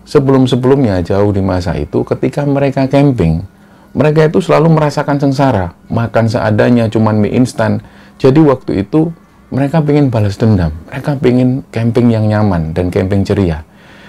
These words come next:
Nah, dari situlah muncul kesepakatan, "Ya sudah, kita patungan dua puluh lima ribuan ya."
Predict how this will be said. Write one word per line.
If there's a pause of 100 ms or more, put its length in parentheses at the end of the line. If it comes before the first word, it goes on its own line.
(180)
Nah,
dari
situlah
muncul
kesepakatan, (320)
"Ya
sudah,
kita
patungan
dua
puluh
lima
ribuan
ya."